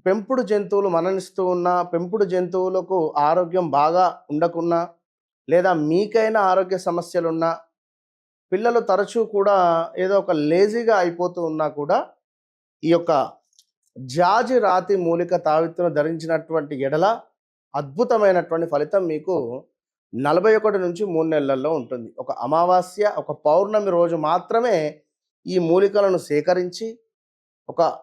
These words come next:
తాయిత్తు రూపకంగా తయారు చేసి చాలా తక్కువ ధరకు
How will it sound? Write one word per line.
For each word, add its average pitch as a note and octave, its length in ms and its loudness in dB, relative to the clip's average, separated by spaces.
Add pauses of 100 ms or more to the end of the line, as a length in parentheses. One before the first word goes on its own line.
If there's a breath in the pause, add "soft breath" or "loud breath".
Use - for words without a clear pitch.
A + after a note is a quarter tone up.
(120)
తాయిత్తు F#3 340 2
రూపకంగా E3+ 960 0
తయారు D#3 460 2
చేసి E3+ 500 -6 (540)
చాలా G#3 280 4
తక్కువ F#3+ 400 -2
ధరకు F3+ 640 0